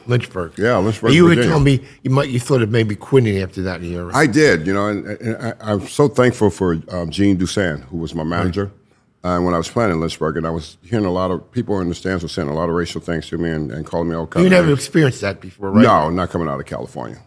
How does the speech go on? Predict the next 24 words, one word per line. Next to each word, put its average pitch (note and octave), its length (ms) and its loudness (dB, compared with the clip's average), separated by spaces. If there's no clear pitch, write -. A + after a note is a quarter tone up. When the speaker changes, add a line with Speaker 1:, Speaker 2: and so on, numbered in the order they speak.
Speaker 2:
So F2 200 -8
G-, G#2+ 340 -10
and, G#2 380 -10
and A#2+ 200 -2
Gino A#2+ 280 0
was E2+ 180 -2
good. D#2+ 320 -4
He, G2+ 260 -2
he G#2+ 220 -6
just, F#2 380 -8
he C3+ 100 -2
directed A2 440 2
me G2+ 120 2
not F#2+ 240 0
to F#2+ 80 -2
look E2 200 -4
up C2 160 -10
there, D2 160 -8
not E2 240 -6
to - 100 -12
pay D#2+ 260 -4
any D2+ 180 -6
attention. D2 400 -10
Speaker 1:
Right. F2+ 180 -6